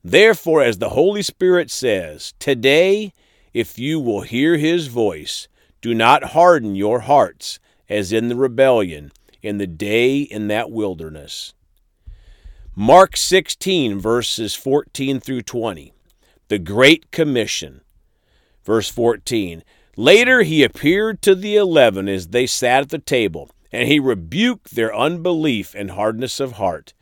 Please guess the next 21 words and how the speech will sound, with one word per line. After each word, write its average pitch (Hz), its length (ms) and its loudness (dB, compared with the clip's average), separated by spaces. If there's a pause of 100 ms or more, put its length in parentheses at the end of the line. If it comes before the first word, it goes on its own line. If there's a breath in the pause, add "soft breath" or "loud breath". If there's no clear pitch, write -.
(240)
because 117 340 0
they 107 120 -2
did 127 340 2
not 160 280 0
believe 117 640 -4
those 139 360 0
who 123 140 -4
had 95 140 -4
seen 156 420 -6
him 95 400 -8 (360 soft breath)
after 127 480 2
he 120 260 -6
had 110 340 0
risen. 80 640 -8 (800)
And 135 160 0
he 160 80 2
said 214 320 2
to 165 80 0
them, 120 320 0
'Go 170 380 6
into 143 240 -2